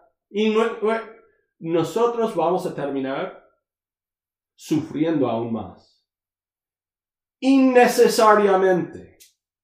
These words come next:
Hermanos, sabemos que hay un libro en la Biblia llamado Lamentaciones, y más de un tercio de los salmos son lamentos por pa-, parte de los salmistas.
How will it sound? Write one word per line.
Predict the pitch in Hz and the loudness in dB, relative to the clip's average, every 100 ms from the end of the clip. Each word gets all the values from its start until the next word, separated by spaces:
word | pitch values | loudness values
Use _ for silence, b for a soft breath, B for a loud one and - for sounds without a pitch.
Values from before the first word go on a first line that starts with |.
| _ | _
Hermanos, | 160 208 240 196 - - - - | 0 6 6 4 -2 -12 -20 -10
sabemos | - 202 233 277 - | -2 6 8 8 4
que | 247 | 6
hay | 240 247 | 6 6
un | 226 | 4
libro | 269 269 254 | 2 6 6
en | |
la | 240 233 | 6 2
Biblia | 247 254 262 254 - - | 0 6 6 6 2 -18
llamado | - 214 214 233 247 269 262 - - | -2 0 4 8 10 10 8 -4 2
Lamentaciones, | 175 233 254 254 233 233 247 208 127 - - _ - | 6 8 6 4 2 2 4 4 2 -8 -20 _ -2
y | 202 | 2
más | 226 226 | 4 2
de | 226 | 2
un | 208 196 | 0 0
tercio | - 214 262 302 - 302 330 | -2 4 6 4 0 -2 -2
de | 330 226 | 2 4
los | 208 185 | 4 0
salmos | - - 254 311 269 196 170 180 202 - - b b b | -2 0 4 4 4 4 6 6 4 -2 -18 b b b
son | - 262 254 262 269 - - | 2 6 8 8 4 -2 4
lamentos | 185 220 226 226 226 294 277 - 208 208 | 6 6 8 6 4 2 0 2 2 2
por | 220 196 | -2 -2
pa-, | 214 220 226 - - | 2 2 0 -6 2
parte | 226 240 214 | 4 4 2
de | |
los | 196 190 - | 2 2 0
salmistas. | 190 214 269 - - - - | 0 0 0 -2 -6 -8 -14